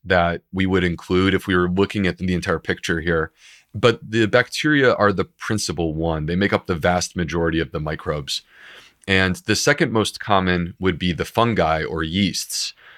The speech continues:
So we all have, for example, Candida. Candida is a type of fungi, and we all have it. It's a normal part of our microbiome. And, uh, beyond the fungi, we also may have these microorganisms called archaea,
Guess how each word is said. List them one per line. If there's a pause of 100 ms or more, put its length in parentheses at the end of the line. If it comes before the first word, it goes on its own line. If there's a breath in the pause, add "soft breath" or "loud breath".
(140 soft breath)
So
we
all
have,
for
example, (140)
Candida.
Candida
is
a
type
of
fungi, (480 soft breath)
and
we
all
have
it.
It's
a
normal
part
of
our (420)
microbiome. (560 soft breath)
And, (100)
uh, (140)
beyond
the
fungi,
we
also
may
have
these
microorganisms
called
archaea,